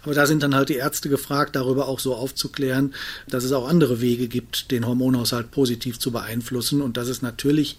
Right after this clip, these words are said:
immer in jedem Fall sinnvoller ist, auf Medikamente zu verzichten, wenn es auch andere Wege aus so einer Situation gibt.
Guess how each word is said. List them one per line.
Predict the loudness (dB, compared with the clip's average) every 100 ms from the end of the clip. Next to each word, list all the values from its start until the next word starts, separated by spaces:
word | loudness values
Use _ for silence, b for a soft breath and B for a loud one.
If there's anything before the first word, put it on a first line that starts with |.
| 2
immer | 6 6 4
in | 2
jedem | 0 0 0
Fall | 2 2
sinnvoller | 4 2 4 4 4
ist, | 0 -2
auf | 0
Medikamente | 0 0 2 2 2 0
zu | -2
verzichten, | -2 -2 0 -2 -2 0
wenn | 4
es | 4
auch | 2 -2
andere | 2 2 2 2
Wege | 2 2
aus | 0 0
so | 0
einer | 0 0
Situation | 0 -2 -2 -2 -2 0
gibt. | -2 -2 -12